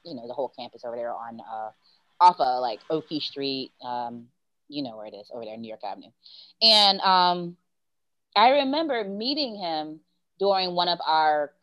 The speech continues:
cookouts, 'cause we had a cookout every other Friday on the campus yard. And it was pretty dope, but he was promoting his fashion line called Bushi, like B U S H I,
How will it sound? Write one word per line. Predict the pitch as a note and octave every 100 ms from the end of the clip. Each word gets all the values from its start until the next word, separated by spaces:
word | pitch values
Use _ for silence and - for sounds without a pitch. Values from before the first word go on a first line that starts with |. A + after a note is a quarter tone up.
| -
cookouts, | D#4+ D#3+ C3+ -
'cause | E3 E3
we | F3
had | F#3+ F3
a | E3+
cookout | - D#4+ G3 E3+ C#3 -
every | E3+ E3+ D#3+ D#3+ D#3 D3 C#3+ - -
other | D3+ C#3+ C#3+ C3+ C3 - -
Friday | C#3+ A2 G1+ G1+ _ _ _ _ _ _ _ -
on | D#3 D3
the | C#3
campus | - B2+ - B2+ -
yard. | D#2+ D2 G1+ _ _ _ _ _ -
And | D3+ D3 C#3 C#3+
it |
was | G3+
pretty | - - F4+ B3
dope, | B3+ D4+ A3
but | F#3 F#3
he | C#4
was | C#4 A#3 _
promoting | - A3 A3 G#3 F#3+
his | G3+ F#3 D#3+ _ _ _
fashion | F#3 A#3+ - E3
line | C#3 C3 B2+
called | - C#3 B2 B2
Bushi, | C#3+ E3 - - A#3 C#4 - _ _ _
like | C#3+ B2+ _
B | F3+ F#3+ F3
U | F3 -
S | D#3+ - -
H | C#3+ - -
I, | C#3 G#2